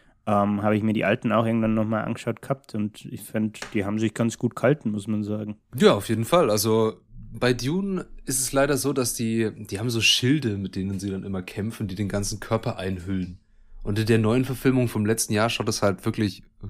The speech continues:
Speaker 2: cool aus. Es sind wie so kleine Kraftfelder, die ein bisschen schimmern. Und in der
Speaker 1: Mhm.
Speaker 2: alten Verfilmung schaut das aus wie, als wären die so Minecraft-Männchen. <laughs> Also das,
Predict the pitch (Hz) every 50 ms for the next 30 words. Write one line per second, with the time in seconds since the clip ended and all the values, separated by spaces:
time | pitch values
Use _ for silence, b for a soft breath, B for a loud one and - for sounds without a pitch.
0 | - - - - 135 143 113 110 117 131 123 113 101 - - 104 107 95 104 98
1 | 101 101 95 - - 95 95 92 - - - 101 - - - - - 120 113 120
2 | 123 117 107 107 101 - - 110 - - 101 92 - - - 110 123 127 135 139
3 | - - - - - - - - - - _ _ _ - 104 104 107 110 113 95
4 | 104 117 143 131 - 123 113 - - 127 131 127 120 - - 117 107 113 101 -
5 | - 113 110 - - 107 104 104 101 90 87 90 87 - _ _ _ _ - -
6 | - - 90 - 107 104 101 101 98 98 95 92 92 104 107 - - 92 87 -
7 | - 98 92 92 92 - - 92 92 92 - _ _ _ _ _ _ _ _ _
8 | _ _ _ _ _ _ _ _ - 123 - - - - - - - - - 190
9 | 190 - - - 208 190 - - 190 196 185 - - 190 190 151 -